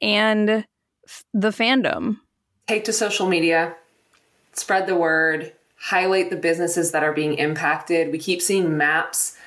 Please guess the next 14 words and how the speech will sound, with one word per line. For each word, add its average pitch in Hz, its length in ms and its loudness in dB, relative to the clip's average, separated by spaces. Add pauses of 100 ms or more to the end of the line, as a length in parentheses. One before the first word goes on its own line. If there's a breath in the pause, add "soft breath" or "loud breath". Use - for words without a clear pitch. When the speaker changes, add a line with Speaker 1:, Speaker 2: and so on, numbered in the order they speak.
(160 loud breath)
Speaker 2:
and 175 120 2
it's 165 140 0
so 175 200 2
convenient 175 580 0
that 175 160 -2
none 151 160 0
of 165 80 0
the 165 80 0
existing 147 460 -2
businesses 165 480 0
are 151 120 2
on 147 200 0
those 180 280 0
maps. 226 540 0